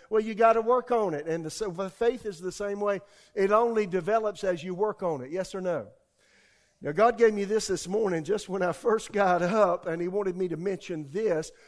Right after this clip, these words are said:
Uh, fa-, faith is, faith is like a, faith is like a plant, or faith is like a seed. It starts small.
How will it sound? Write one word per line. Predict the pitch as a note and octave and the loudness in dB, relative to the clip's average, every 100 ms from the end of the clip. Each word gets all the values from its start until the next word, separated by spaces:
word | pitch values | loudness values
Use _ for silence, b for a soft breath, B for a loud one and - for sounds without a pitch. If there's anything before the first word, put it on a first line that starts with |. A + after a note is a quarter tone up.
| B | B
Uh, | G#3 G3 | 2 2
fa-, | - A3+ C4 | 0 -4 -4
faith | - D4 F#4 | 0 0 0
is, | F4+ - - | -4 -8 -8
faith | - F#4+ F#4+ | -4 -4 -4
is | F3 | -4
like | G#3+ G#3 - | -4 -4 -2
a, | E3 C#3+ - b b | -2 -4 -10 b b
faith | - F#4 A3+ | -6 -6 -4
is | E3+ | -4
like | F#3+ F3+ | -4 -4
a | C#3+ | -6
plant, | - - F#3 F#3+ C#3+ E3 _ - _ _ _ _ - | -10 -12 -10 -8 -8 -10 _ -20 _ _ _ _ -14
or | D3 E3 D#3+ | -4 0 0
faith | - A3+ A#3+ | -2 -6 -4
is | G3 E3+ | -8 -6
like | F#3 E3+ | -6 -6
a | D#3+ | -8
seed. | - - G#3+ D3 | -10 -10 -12 -12
It | D#3+ | -12
starts | - A3+ A3+ G#3+ - - | -12 -8 -8 -10 -14 -14
small. | - F#3 G3+ F3 A#2 A2 G#2+ B2 | -14 -12 -10 -10 -10 -12 -14 -18